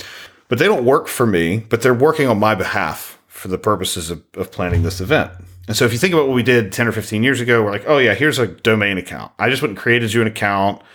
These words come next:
in our Windows Active Directory on-prem. Just use this and sign in. You can get to SharePoint or file shares or whatever you need.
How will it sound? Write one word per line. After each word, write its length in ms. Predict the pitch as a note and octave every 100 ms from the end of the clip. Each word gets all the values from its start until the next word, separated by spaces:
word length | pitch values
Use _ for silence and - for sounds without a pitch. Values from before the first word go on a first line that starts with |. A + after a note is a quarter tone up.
| _ -
in 120 | G#2
our 100 | G2+
Windows 480 | G#2+ G#2+ G#2+ G2+ -
Active 260 | G2 G#2 G#2+
Directory 400 | G2 G2 G2+ G2
on-prem. 640 | F#2+ F#2+ F#2 E2 E2 E2+ E2+ - - -
Just 240 | - B2 A2
use 220 | A#2+ A2+
this 200 | A2 G#2+
and 120 | F#2+
sign 260 | - G2+ F#2+
in. 180 | F#2+ F2+
You 60 |
can 80 | F2+
get 160 | F2 -
to 60 |
SharePoint 680 | E2 - D#2 - D#2+ D#2+ E2
or 300 | D2+ D#2 D#2+ -
file 320 | - F2+ E2+
shares 460 | - E2 D#2+ D#2+ F2
or 60 |
whatever 280 | F2 F2 D#2+
you 80 | D2+
need. 220 | - -